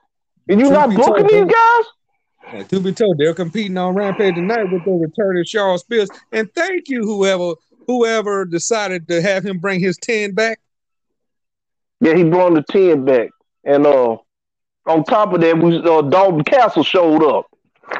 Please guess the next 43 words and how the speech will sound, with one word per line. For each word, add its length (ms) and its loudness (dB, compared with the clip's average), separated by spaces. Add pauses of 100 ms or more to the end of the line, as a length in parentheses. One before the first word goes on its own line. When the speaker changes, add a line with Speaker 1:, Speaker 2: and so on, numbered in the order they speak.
(280)
Speaker 2:
Yeah, 160 -8
Dalton, 400 -8
Dalton 260 -6
Castle 380 -2
and 100 -10
the 60 -8
boys. 640 -6 (420)
Speaker 1:
That's 180 0
gonna 200 0
be 180 2
pretty 340 2
interesting 500 2
between 280 0
him 200 2
and 60 0
Speaker 2:
Maybe, 140 2
Speaker 1:
Jericho, 320 0
no 120 0
Speaker 2:
maybe, 120 2
Speaker 1:
lie. 240 2
Speaker 2:
maybe 340 -4
I 160 -2
Speaker 1:
But, 100 -6
Speaker 2:
missed 220 -2
it, 120 -8
and 140 0
Speaker 1:
yeah. 120 0
Speaker 2:
maybe 200 -6
you 60 -8
see 260 -10
it 140 -2
too. 240 -4 (220)
But 140 0
is 200 -2
Rampage 600 -2
becoming 440 -6
more 280 -2
Ring 160 -4
of 140 -8
Honor-ish? 600 -6 (1500)
Speaker 1:
I 160 0
think 300 0
so. 460 -2